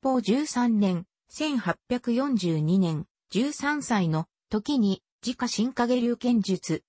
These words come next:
小谷信友の道場に入門する。当時、小谷道場は、広尾から近い狸穴にあった。しかし、同年に母が死去し、父、増太郎は、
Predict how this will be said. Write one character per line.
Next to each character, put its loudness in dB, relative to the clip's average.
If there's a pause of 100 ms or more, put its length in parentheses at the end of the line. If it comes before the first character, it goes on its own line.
(160)
小 0
谷 2
信 0
友 -2
の 0
道 0
場 0
に -2
入 2
門 2
す -6
る。 -6 (480)
当 0
時、 0 (180)
小 -2
谷 0
道 2
場 0
は、 2 (300)
広 0
尾 -4
か -2
ら 0
近 -4
い 2
狸 2
穴 2
に 2
あ 0
っ -6
た。 -8 (440)
し -16
か 0
し、 -4 (200)
同 0
年 -2
に 0 (180)
母 0
が 2
死 -8
去 0
し、 -4 (200)
父、 -4 (180)
増 0
太 -4
郎 2
は、 0